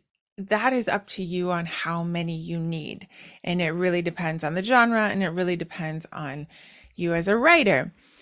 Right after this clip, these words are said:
So the first thing that you need, the first scenes that you need is the setup world. Now,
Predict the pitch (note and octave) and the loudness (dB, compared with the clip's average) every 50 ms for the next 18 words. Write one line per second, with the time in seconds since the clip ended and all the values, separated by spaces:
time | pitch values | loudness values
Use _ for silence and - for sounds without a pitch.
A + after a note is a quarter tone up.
0 | _ _ - - C4 B3+ B3+ B3 B3 A#3+ - - - - _ _ _ _ _ _ | _ _ 0 4 8 10 10 10 8 6 4 0 -6 -18 _ _ _ _ _ _
1 | _ - G3+ G#3+ A#3+ A#3 - - - B3 C4 D4+ D#4 D4+ - - - A3 G3+ G3 | _ -4 0 2 2 2 2 4 8 8 8 8 8 4 0 0 2 4 6 6
2 | F#3+ F#3+ F#3+ F#3+ F#3+ - - _ - F3 F3+ F3+ G3 F#3+ F#3 - - F#3 F#3+ F#3+ | 4 4 2 0 0 -4 -8 _ -14 -8 0 4 4 4 4 4 2 0 2 2
3 | F#3+ F#3 F#3 F3+ F3+ F3+ F3 E3 - - _ _ _ _ _ - G3 - - C4+ | 4 4 2 2 2 0 0 -2 -4 -6 _ _ _ _ _ -10 -2 2 2 2
4 | C4 A#3 - - - - A3 G#3+ G#3 G3+ G3+ G3 - G3 - - F#3 F#3 F3+ F3+ | 2 2 -2 -2 2 4 4 6 6 6 4 4 2 0 -2 0 -2 -2 -2 -2
5 | F3 F3 F3 - F3 E3+ - E3+ E3 - - - D#3+ D#3 D#3 D#3 D3+ - - - | -2 -4 -4 -4 -6 -6 -6 -8 -8 -8 -6 -4 -4 -2 -2 -4 -6 -6 -8 -6
6 | G#2 B2 - C2 C2+ - - - _ _ _ _ _ _ _ _ _ _ _ _ | -4 -4 -4 -4 -6 -8 -12 -18 _ _ _ _ _ _ _ _ _ _ _ _
7 | _ _ _ _ _ _ _ _ _ _ - - G3+ A3 D#3+ - - | _ _ _ _ _ _ _ _ _ _ -2 2 4 4 4 2 0